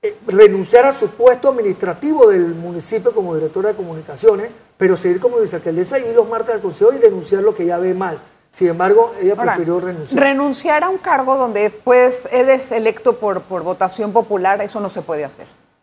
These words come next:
Speaker 1: Bueno,
Speaker 2: O sea,
Speaker 1: eh,
Speaker 2: prácticamente es casi difícil, eh, separarse de esa, de, de ese cargo por, por voluntad propia, porque hay todo un,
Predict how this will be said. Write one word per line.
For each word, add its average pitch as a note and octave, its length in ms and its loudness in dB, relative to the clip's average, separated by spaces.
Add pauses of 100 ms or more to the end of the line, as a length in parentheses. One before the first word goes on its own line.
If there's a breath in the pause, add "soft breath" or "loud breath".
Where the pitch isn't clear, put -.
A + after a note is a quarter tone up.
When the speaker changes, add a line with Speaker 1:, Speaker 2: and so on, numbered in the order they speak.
(420)
Speaker 1:
Bueno, G3 180 0
Speaker 2:
O D3+ 40 -4
sea, F#3+ 160 -2 (300)
Speaker 1:
eh, - 40 -4
Speaker 2:
prácticamente B3+ 720 -2
es C4+ 100 -6 (100)
casi C4 320 -2
difícil, B3 760 -8
eh, G3 360 -4
separarse A3 800 0
de G3 220 -2
esa, G#3+ 360 -4 (420)
de, F#3 520 -4
de G3+ 200 2
ese A3 280 -2
cargo B3+ 540 4 (600)
por, G#3+ 260 2
por G3+ 200 0
voluntad G#3 560 0
propia, B3+ 480 0
porque F3+ 300 -2
hay A3 220 4
todo A#3 440 4
un, A#3+ 580 0